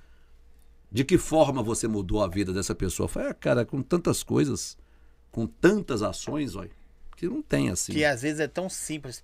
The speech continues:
Speaker 1: É.
Speaker 2: talvez pra mim, mas pra pessoa fica inacessível.
Speaker 1: É
Speaker 2: Nem
Speaker 1: isso
Speaker 2: a ver,
Speaker 1: aí.
Speaker 2: nem a ver com grana, é a ver
Speaker 1: Hum.
Speaker 2: com documentação, conhecimento, acesso, né?
Speaker 1: Muito, tem muito isso.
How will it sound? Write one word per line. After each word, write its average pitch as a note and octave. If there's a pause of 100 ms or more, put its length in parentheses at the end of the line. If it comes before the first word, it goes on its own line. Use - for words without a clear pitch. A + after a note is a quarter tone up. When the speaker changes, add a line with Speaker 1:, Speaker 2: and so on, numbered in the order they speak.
Speaker 1:
É. -
Speaker 2:
talvez D3
pra D#3
mim, C#3+ (400)
mas C3
pra D3+
pessoa C#3+
fica D3+
inacessível. C3+
Speaker 1:
É F#2
Speaker 2:
Nem -
Speaker 1:
isso -
Speaker 2:
a -
ver, -
Speaker 1:
aí. C3
Speaker 2:
nem B3+
a C4
ver A3
com F3+
grana, C3
é D3+
a C#3+
ver D#3
Speaker 1:
Hum. F3+
Speaker 2:
com G3 (260)
documentação, E3 (340)
conhecimento, C#3+
acesso, C#3+
né? G2+
Speaker 1:
Muito, B2+
tem G2
muito G2+
isso. -